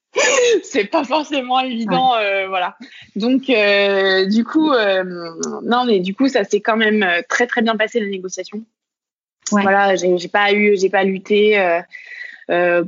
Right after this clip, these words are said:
Speaker 1: pour avoir, euh, une rupture conventionnelle. Et effectivement, euh, enfin, c'était quand même assez recevable l'argument que, bah, euh, moi, effe-,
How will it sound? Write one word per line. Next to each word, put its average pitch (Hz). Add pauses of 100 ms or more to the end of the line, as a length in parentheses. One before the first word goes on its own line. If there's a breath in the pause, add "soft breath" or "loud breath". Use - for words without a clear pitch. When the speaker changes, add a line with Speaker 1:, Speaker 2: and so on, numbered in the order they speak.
Speaker 1:
pour 214
avoir, 196
euh, 190
une 185
rupture 202
conventionnelle. 202 (400 loud breath)
Et 190
effectivement, 220
euh, 180 (640)
enfin, 196
c'était 208
quand 208
même 220
assez 214
recevable 220
l'argument 202
que, 208
bah, 180 (300)
euh, 175 (420)
moi, 214
effe-, 190